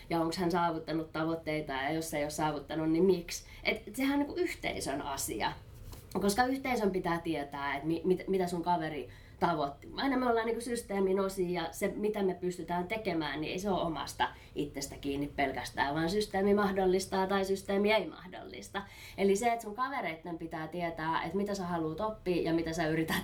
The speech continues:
tehdä. Ja, ja, ja sun pitää tietää, mitä sun kaveri yrittää oppia ja yrittää tehdä. Niin silloin te pystytte niinku sitä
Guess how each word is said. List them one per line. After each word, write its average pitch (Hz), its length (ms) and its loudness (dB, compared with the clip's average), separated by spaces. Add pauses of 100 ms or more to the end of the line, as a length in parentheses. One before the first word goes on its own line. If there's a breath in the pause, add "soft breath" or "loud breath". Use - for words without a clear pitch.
tehdä. 156 400 0 (520 loud breath)
Ja, 160 200 4
ja, 170 180 -2
ja 165 140 -4
sun 190 180 4
pitää 160 220 -2
tietää, 156 320 -4
mitä 156 200 -4
sun 190 140 4
kaveri 143 300 0
yrittää 139 500 -2
oppia 131 360 -4
ja 123 80 -2
yrittää 127 400 -2
tehdä. 120 380 -2
Niin 165 120 4
silloin 180 260 6
te 175 60 -2
pystytte 170 540 -4 (160)
niinku 185 200 0
sitä 185 220 0